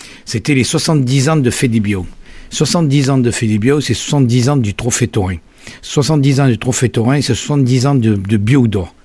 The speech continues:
C'est soixante-dix ans qu'on vénère le taureau.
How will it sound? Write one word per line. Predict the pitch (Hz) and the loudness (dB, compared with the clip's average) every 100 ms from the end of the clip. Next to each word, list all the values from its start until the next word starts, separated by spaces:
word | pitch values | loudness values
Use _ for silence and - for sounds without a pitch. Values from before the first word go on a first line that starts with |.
| - - | -20 -20
C'est | - 107 | -6 -4
soixante-dix | - 160 160 151 123 135 120 | -2 0 2 2 2 2 4
ans | 156 143 - - | 2 0 -6 -4
qu'on | 110 113 | 2 2
vénère | 107 139 143 151 120 | 4 2 2 2 4
le | 117 | 2
taureau. | 107 107 90 | 2 -2 -2